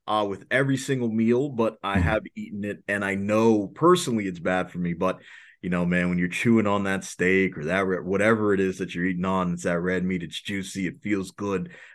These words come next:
Speaker 1: but it never, it never works for me. For others, they don't really get that negative side, uh, but for me, I get bloated. Um, I feel uncomfortable. I can't sleep. I get the meat sweats, everything negative that you could possibly have.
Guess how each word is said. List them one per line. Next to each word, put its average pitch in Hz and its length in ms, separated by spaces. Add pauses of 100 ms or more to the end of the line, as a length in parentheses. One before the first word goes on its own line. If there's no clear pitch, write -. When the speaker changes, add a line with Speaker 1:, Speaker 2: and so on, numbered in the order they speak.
(140)
Speaker 1:
but 101 160
it 92 80
never, 98 480
it 87 140
never 110 320
works 107 260
for 110 120
me. 104 180
For 90 260
others, 151 460
they 110 140
don't 120 280
really 120 240
get 113 300
that 127 200
negative 127 380
side, 127 480 (380)
uh, 107 100
but 107 140
for - 100
me, 120 180
I 110 40
get 98 260
bloated. 120 760 (340)
Um, 104 240
I 90 40
feel 113 280
uncomfortable. 117 640
I 90 60
can't 117 300
sleep. 127 540
I 92 40
get 113 200
the 92 80
meat 117 280
sweats, 113 480
everything 170 520
negative 135 400
that 117 120
you 113 140
could 104 160
possibly 110 720
have. 92 400